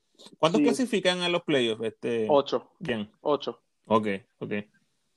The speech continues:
Speaker 1: ¿Cómo
Speaker 2: sí.
Speaker 1: te sientes? ¿Cuáles son la, cuáles son las expectativas del equipo? ¿Cómo te sientes en Rusia?
Speaker 2: Pues, ¿sabes? Me, me, eh, me siento bien, me siento bien. Tenemos un buen equipo, tenemos un buen equipo.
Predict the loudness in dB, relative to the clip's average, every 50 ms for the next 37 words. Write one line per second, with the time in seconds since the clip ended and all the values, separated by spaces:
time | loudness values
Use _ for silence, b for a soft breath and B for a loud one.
0 | _ _ 2 4 6 6 6 6 6 6 4 4 4 4 2 2 2 2 4 6
1 | 6 4 4 0 -4 -4 -4 -4 -4 -6 -6 -8 -8 -6 -8 -8 -8 -8 -6 -4
2 | -2 -2 0 0 0 0 0 0 -2 -2 -2 -2 -4 -4 -4 -4 -6 -6 -6 -6
3 | -8 -6 -6 -8 -6 -6 -4 -4 -4 -4 -6 -8 -8 _ _ _ _ _ _ _
4 | _ _ _ -4 -2 -2 -2 -2 -2 -2 -2 -2 -4 -4 -4 -6 -6 -10 -8 -6
5 | -4 -4 -6 -6 -6 -6 -4 -4 -2 -4 -2 0 0 0 2 2 2 2 2 2
6 | 0 -2 -2 -4 -2 0 2 2 2 2 0 0 0 0 0 0 0 2 2 2
7 | 2 2 2 0 -2 -2 -4 -8 -10 _ -4 -2 -2 0 0 0 0 0 2 2
8 | 2 2 2 0 -4 -4 -4 -6 -6 -8